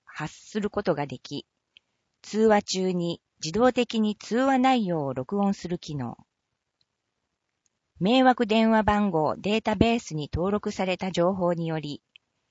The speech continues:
迷惑電話番号からの電話を自動判別して着信を拒否、または着信ランプなどで警告表示する機能。非通知着信に対しては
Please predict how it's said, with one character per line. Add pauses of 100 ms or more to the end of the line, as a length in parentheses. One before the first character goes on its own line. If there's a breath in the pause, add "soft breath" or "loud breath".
(240)
迷
惑
電
話
番
号
か
ら
の
電
話
を (460)
自
動
判
別
し
て (180)
着
信
を
拒
否、 (720)
ま
た
は (260)
着
信
ラ
ン
プ
な
ど
で (240)
警
告
表
示
す
る
機
能。 (1900)
非
通
知
着
信
に
対
し
て
は